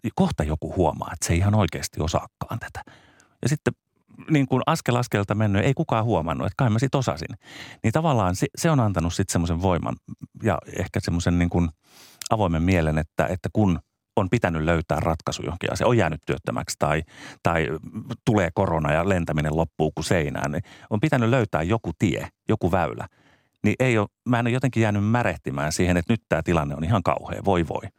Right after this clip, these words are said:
Olihan se kauheata, esimerkiksi korona-aika. Se oli tosi kauheata. Ja miettii ensimmäisenä, että miten mä, miten mä pärjätään, miten me voidaan maksaa asuntolainat ja muut. Niin tavallaan sitten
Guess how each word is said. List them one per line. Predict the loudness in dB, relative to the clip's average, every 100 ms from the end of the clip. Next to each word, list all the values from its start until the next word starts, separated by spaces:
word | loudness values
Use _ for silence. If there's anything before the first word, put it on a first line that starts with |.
| _ _ _ 0
Olihan | 2 2 0
se | -2
kauheata, | -2 -2 -2 -2 0
esimerkiksi | 0 -2 -4
korona-aika. | -2 -2 -2 -6 -6 -8 -10 -18
Se | 0
oli | 4 6
tosi | 4 4
kauheata. | 2 0 -4 -6 -6 -10 _ 0
Ja |
miettii | 2 2 2
ensimmäisenä, | 2 2 2 0
että | 0
miten | 0
mä, | 0 0 -4 _ _ _ _ -4 -2 0
miten | 0 2
mä | 0
pärjätään, | 0 0 0 2 2
miten | 2
me |
voidaan | 2 2
maksaa | 0 0 0
asuntolainat | -2 -2 -2 -2 -2
ja | -2
muut. | -2 -2 -8 -18 -20 -20 -20 -6
Niin | -2
tavallaan | 0 2 2 2
sitten | 0 -2 -2